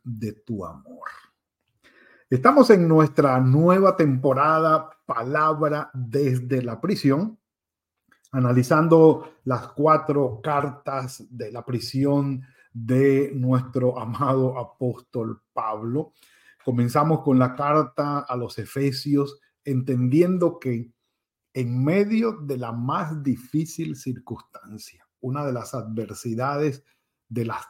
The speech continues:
tantas que vivió el apóstol Pablo, que fue estar en la prisión, pues desde allí el Señor lo usa para traer palabra, consuelo, ánimo, exhortación,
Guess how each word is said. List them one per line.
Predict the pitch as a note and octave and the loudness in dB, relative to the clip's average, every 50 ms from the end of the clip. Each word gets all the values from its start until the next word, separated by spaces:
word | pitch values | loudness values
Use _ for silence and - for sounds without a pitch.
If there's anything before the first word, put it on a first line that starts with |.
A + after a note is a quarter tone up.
| _ _ | _ _
tantas | - D3+ D3+ C#3+ D3+ D#3 D3 C#3+ - B2+ - - | -4 -2 0 2 2 2 2 0 -2 -6 -6 -6
que | - B2+ | -4 -2
vivió | A2 A2+ A2 G#2+ A#2 C3 C#3+ C#3+ C#3+ C#3 - | 0 0 0 2 4 6 6 4 4 2 -4
el | B2+ A#2 G#2 | -8 -10 -12
apóstol | G2+ - _ - D3 C#3 B2+ - - - C3 A2+ A2 G#2 _ _ | -14 -14 _ -6 -6 -6 -8 -10 -14 -12 -10 -10 -10 -12 _ _
Pablo, | - D3+ D3+ D3+ E3 E3 D#3+ D#3 C#3+ | -8 -6 -4 -4 -4 -4 -4 -6 -6
que | B2+ - G#2 | -8 -10 -12
fue | - - B2 B2+ C3 C#3 C3+ C3 - | -10 -6 -4 -2 -2 -2 -4 -6 -8
estar | B2 - - _ _ - B2 B2+ C3+ C3+ C3+ C3 - _ _ _ _ _ - | -10 -12 -14 _ _ -6 -4 -2 -2 -4 -6 -10 -14 _ _ _ _ _ -8
en | C3 A#2+ G#2+ A2+ | -6 -4 -4 -4
la | A#2 G#2+ - | -6 -6 -8
prisión, | - A2+ A2 F#2 - - F3+ G#3 A3 A3 A#3+ B3+ B3 - - _ _ _ _ _ _ _ _ _ | -8 -10 -10 -4 0 4 6 6 6 6 4 4 0 -4 -14 _ _ _ _ _ _ _ _ _
pues | - G#2+ G2+ G#2 | -10 -8 -4 0
desde | A2+ B2 A#2+ A#2 A#2 B2 B2 | 0 2 2 4 2 2 2
allí | A#2 A#2 B2 D#3 F3 F3+ F3+ F3+ E3+ - - _ - | 2 2 4 6 6 6 4 2 0 -6 -12 _ -10
el | B2+ B2 A#2+ G#2 | -8 -8 -8 -8
Señor | - - B2+ A2+ A2 A2+ B2+ C3+ C3+ C#3 C3 C3+ | -6 -6 -4 -4 -2 -2 -2 -2 -2 -2 -2 -2
lo | C3+ B2+ A2+ | -2 -2 -2
usa | G#2+ A#2 C3+ C#3 C3+ B2+ - - B2+ A#2+ B2 B2 - _ _ _ _ _ | 0 2 2 2 2 0 -4 -6 -6 -6 -8 -10 -14 _ _ _ _ _
para | - A#2+ A2+ A#2 A2+ - | -8 -8 -6 -8 -8 -8
traer | - A#2+ A2 A2 A2+ A#2+ B2+ C3 C3+ C3 - _ _ _ _ | -8 -8 -6 -4 -4 -2 -2 -2 -4 -6 -12 _ _ _ _
palabra, | - B2 A#2 A2 A2+ A#2+ B2 B2 B2 A#2+ A2+ A#2+ A#2+ A#2 A#2+ - _ _ | -6 -6 -6 -6 -4 -2 -2 0 0 -2 -2 -4 -8 -10 -12 -16 _ _
consuelo, | - A#2 F#2+ G#2 G#2+ - - - B2+ A#2+ A#2+ A#2+ A#2+ A#2+ A#2 A#2 A#2 A2+ - _ _ _ - | -10 -8 -8 -8 -10 -10 -6 -4 -2 -2 0 -2 -2 -4 -4 -4 -6 -8 -10 _ _ _ -10
ánimo, | - A#2+ A#2+ A#2+ A#2+ A#2 A#2 A#2 A2+ B2 B2 A#2+ A#2+ - | -6 -4 -2 0 0 0 0 0 0 0 0 -2 -2 -4
exhortación, | - B2 A2 - - - - B2 A2 G2 G2+ G2 - - G#2 F#2+ - - - - B2 B2 B2 B2+ C3 C3+ C3 | -6 -6 -6 -8 -12 -12 -8 -8 -8 -8 -10 -14 -16 -16 -16 -16 -16 -12 -4 0 2 2 4 4 2 2 -2